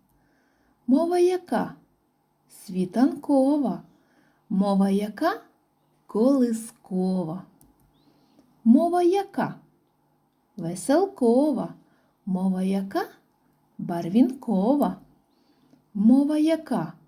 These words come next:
Мудра. Мова яка? Джерельна. Мова яка? Мелодійна.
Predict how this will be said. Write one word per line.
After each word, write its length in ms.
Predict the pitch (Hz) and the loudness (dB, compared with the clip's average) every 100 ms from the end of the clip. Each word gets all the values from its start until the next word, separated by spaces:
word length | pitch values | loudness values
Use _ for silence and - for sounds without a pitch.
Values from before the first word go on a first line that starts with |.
| _ _ _ _ _ - | _ _ _ _ _ -4
Мудра. 920 | 190 208 226 247 247 220 - 156 - - _ _ _ - | 2 6 8 8 8 6 -4 -10 -14 -20 _ _ _ -14
Мова 460 | 180 196 214 220 | -8 -4 -2 0
яка? 540 | 226 220 214 269 359 359 _ _ _ _ _ _ - | 2 0 0 -2 -2 -4 _ _ _ _ _ _ -18
Джерельна. 1400 | 170 180 190 220 226 226 220 196 196 208 202 180 180 170 147 _ _ _ _ _ _ _ _ | -10 -4 2 4 4 2 0 -2 -2 -2 -4 -4 -4 -8 -14 _ _ _ _ _ _ _ _
Мова 300 | 208 220 254 | 0 2 4
яка? 540 | 320 339 339 220 170 - _ _ _ _ _ _ _ - | 4 2 0 -6 -8 -10 _ _ _ _ _ _ _ -12
Мелодійна. 1300 | 175 170 170 208 339 - 294 254 294 330 233 185 | -10 -6 0 2 2 6 8 8 6 4 2 2